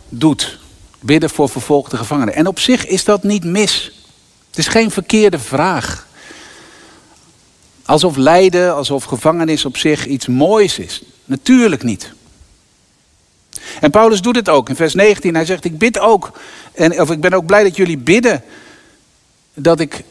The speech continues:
dat ik vrijkom. Dat je voor mij in de gevangenis bidt." Maar het is niet het belangrijkste voor Paulus. Wat is het belangrijkste voor Paulus?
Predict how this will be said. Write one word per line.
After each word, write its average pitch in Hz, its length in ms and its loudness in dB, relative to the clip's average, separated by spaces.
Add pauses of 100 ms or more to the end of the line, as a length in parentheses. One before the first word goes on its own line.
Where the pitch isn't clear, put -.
dat 147 180 0
ik 131 100 -6
vrijkom. 120 580 0
Dat 123 140 -6
je 147 80 -8
voor 151 140 -2
mij 170 200 0
in 165 80 -2
de 143 80 -6
gevangenis 131 540 -4
bidt." - 360 -6 (1080)
Maar 151 140 2
het 156 100 0
is 202 80 2
niet 240 180 4
het 247 120 0
belangrijkste 214 680 2
voor 117 140 -6
Paulus. 85 540 -16
Wat 208 180 2
is 220 100 -4
het 208 120 -2
belangrijkste 190 640 0
voor 131 120 -4
Paulus? 214 500 2